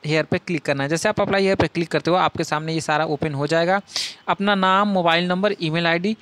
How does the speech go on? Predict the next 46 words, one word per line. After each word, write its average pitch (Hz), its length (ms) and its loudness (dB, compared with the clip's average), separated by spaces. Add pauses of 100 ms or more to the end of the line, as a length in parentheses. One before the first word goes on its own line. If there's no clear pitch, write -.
(400)
उसके 190 200 -4
बाद 190 300 2
क्या 190 100 0
करना 180 200 -2
है 175 40 2
आपको 180 180 -4
gate 165 280 -2
ओटीपी 170 320 -4
पे 185 140 -4
click 175 220 -6
करना 143 240 -2
है। 131 120 -4
gate 170 200 -4
ओटीपी 196 200 -2
पे 202 80 -2
click 202 200 -4
करने 208 120 -2
के 202 60 -6
बाद 208 160 -2
आपके 170 280 -2
registered 185 300 -4
mobile 160 360 0
और 165 120 -2
email 156 240 -2
आईडी 165 160 0
पर 185 140 0
एक 147 260 -4
ओटीपी 165 380 -2
जाएगा, 180 320 2 (340)
उसको 190 180 -2
यहाँ 226 160 2
पर 226 100 2
enter 196 200 -2
करके 196 240 -4
आप 160 240 0
अपने 180 320 -2 (100)
mobile 151 320 2
number 147 200 -2
को 180 100 -4
verify 135 420 0
करना 131 240 -6
है। 127 180 -6 (340)
आपको 175 240 2
second 208 280 0
में 240 80 2
अपना 202 240 0